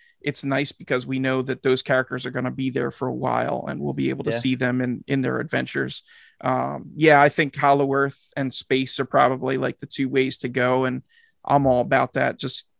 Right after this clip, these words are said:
Speaker 1: man, keep these coming. If they put out a new
Speaker 2: <laughs>
Speaker 1: Godzilla movie every two years, just, like, I'd be okay with it. Like, these aren't the movies that I'm going to see for an Oscar-worthy performance or
Speaker 2: Yeah.
Speaker 1: even a, you know, a completely coherent plot. I don't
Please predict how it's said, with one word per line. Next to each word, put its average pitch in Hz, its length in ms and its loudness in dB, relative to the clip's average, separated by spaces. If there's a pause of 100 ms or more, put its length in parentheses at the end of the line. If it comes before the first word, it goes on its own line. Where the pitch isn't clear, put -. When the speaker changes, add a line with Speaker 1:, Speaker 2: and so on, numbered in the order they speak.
Speaker 1:
man, 131 360 -4
keep 160 220 -4
these 147 200 -2
coming. 127 340 2 (300)
If - 140 6
they 208 180 10
put 262 200 8
out 170 240 10
a 139 40 4
new 151 120 6
Speaker 2:
<laughs> 156 80 4
Speaker 1:
Godzilla 139 380 6
movie 143 320 2
every 135 220 2
two - 160 -2
years, 131 540 2
just, - 360 -8 (100)
like, 135 260 4
I'd 143 180 6
be 196 140 8
okay 139 280 6
with 131 220 2
it. 180 160 -2 (100)
Like, 139 260 -2 (280)
these 202 180 4
aren't 226 220 6
the 214 80 6
movies 151 460 4
that 139 120 4
I'm 131 120 -2
going 131 260 0
to 135 60 -6
see 127 480 -2 (320)
for 143 180 4
an 135 100 4
Oscar-worthy 131 760 0
performance 131 680 0
or 175 120 4
Speaker 2:
Yeah. 277 60 6
Speaker 1:
even 202 200 4
a, 143 240 8 (400)
you 151 120 4
know, 131 200 4
a 135 40 0
completely 147 520 0
coherent 131 520 0
plot. 135 300 4
I 143 80 4
don't 160 200 -4